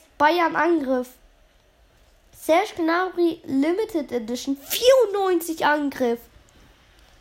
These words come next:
Was? Ah, ah, es gibt hier sogar, es gibt hier,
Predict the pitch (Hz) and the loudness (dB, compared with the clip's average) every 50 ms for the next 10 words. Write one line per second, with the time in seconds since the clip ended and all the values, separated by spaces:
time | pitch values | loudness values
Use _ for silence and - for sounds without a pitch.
0 | _ _ _ _ _ _ _ _ _ _ _ _ _ _ _ _ _ _ _ 233 | _ _ _ _ _ _ _ _ _ _ _ _ _ _ _ _ _ _ _ 0
1 | 254 254 254 262 269 269 269 269 - - - - - - - - - _ _ - | 2 2 4 4 2 2 0 -2 -6 -14 -16 -18 -18 -20 -20 -20 -20 _ _ -20
2 | - - - - - - - - - 320 381 415 453 466 480 523 523 453 - - | -20 -20 -20 -20 -20 -20 -6 0 4 4 4 4 4 2 2 2 0 0 0 2
3 | - 311 370 427 480 523 539 381 330 - - - 349 359 - 381 339 277 285 294 | 4 4 4 4 2 0 -2 -2 -2 -2 -4 -4 -4 -2 -2 -4 -2 -2 -4 -2
4 | 254 277 269 - - - - 262 269 - - - 349 359 - 349 311 277 262 254 | 0 0 0 0 -2 -4 -4 -4 -4 -4 -2 -2 -2 -2 0 2 2 2 2 0